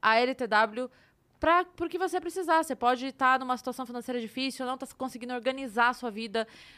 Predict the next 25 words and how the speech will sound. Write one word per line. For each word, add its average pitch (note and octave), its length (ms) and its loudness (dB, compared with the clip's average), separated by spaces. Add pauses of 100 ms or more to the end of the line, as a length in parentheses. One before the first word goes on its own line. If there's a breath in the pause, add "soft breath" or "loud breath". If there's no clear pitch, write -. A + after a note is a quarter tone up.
(100)
não C#4+ 200 0
tá D#4 100 4
ganhando C#4 180 0
o A#3+ 40 -14
suficiente, B3+ 560 -8
tá C#4 120 0
devendo, B3 500 0
precisa C4+ 380 -4
saber C4+ 280 -6
o C4 40 -4
que - 80 -18
que - 100 -16
você B3 240 -8
faz, A#3+ 260 0
da A#3 80 -2
onde B3+ 160 -6
tira, B3 300 -4
pra C4+ 160 -4
onde A#3+ 160 -10
põe, B3 240 -4
pra B3+ 120 -10
conseguir A#3+ 400 -12
quitar B3+ 460 0
tudo B3 260 -6
isso. B3+ 260 -6